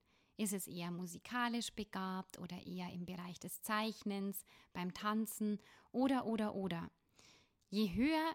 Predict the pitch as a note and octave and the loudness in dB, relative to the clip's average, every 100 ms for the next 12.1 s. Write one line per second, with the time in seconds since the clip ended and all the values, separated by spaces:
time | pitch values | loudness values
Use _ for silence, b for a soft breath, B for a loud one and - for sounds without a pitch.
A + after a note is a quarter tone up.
0 | - G3 F#3+ F#3+ - A#3 A3 G3+ F#3+ F3+ | -2 -6 -4 -6 -2 0 0 0 -6 -4
1 | F#3 F#3 - - G#3 B3 C#4+ A#3+ F#3+ F#3 | -6 -4 -6 -4 -4 -4 -4 -2 -2 0
2 | F#3+ F#3 - B3+ D#4+ - - b b - | 0 -2 -2 -4 -4 -8 -14 b b -8
3 | G3+ - F#3 F#3+ G3+ C#4 - D4 D4+ - | -6 -4 -4 0 2 2 0 -2 -4 -4
4 | G#3 G3 - - G3 G#3+ A#3 - A3 G3 | -6 -4 -6 -6 -4 -2 -2 -4 -2 -2
5 | G3 F#3 - B3+ - A#3 - A#3 A3 F3 | -2 -2 0 -2 -2 -6 -4 2 2 2
6 | - - - F#3+ F#3 - F3 - F#3+ G3+ | -4 -10 -10 -4 -2 -2 -4 -6 -4 -2
7 | A#3 B3 - B B A3+ A3+ G3+ F#3+ - | 0 0 -2 B B -4 0 0 0 0
8 | F3 F3 - - _ _ _ _ _ _ | -4 -4 -6 -12 _ _ _ _ _ _
9 | _ A3 G3+ A3 C4 F3 E3+ - F3 - | _ 2 4 4 2 0 0 -2 -4 -2
10 | F#3+ G#3 B3+ _ - E3 F3+ F3+ - D#3 | 0 0 -2 _ -2 0 0 -2 0 -2
11 | G3 - F3 E3+ F#3+ G#3+ A3+ - A3 C#4 | -2 2 2 4 4 4 2 0 0 0
12 | - | -6